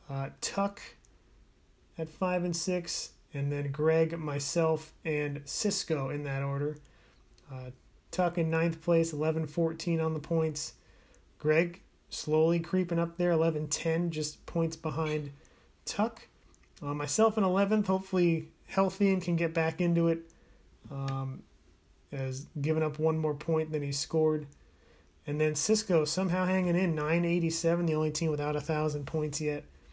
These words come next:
and has not used any of his waiver, one of two teams to do that. Uh, sitting at five and six. We go to the bottom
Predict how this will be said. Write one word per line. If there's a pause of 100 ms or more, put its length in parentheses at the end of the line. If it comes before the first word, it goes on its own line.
(540)
and
has
not
used
any
of
his
waiver,
one
of
two
teams
to
do
that. (1080)
Uh,
sitting
at
five
and
six. (1000)
We
go
to
the
bottom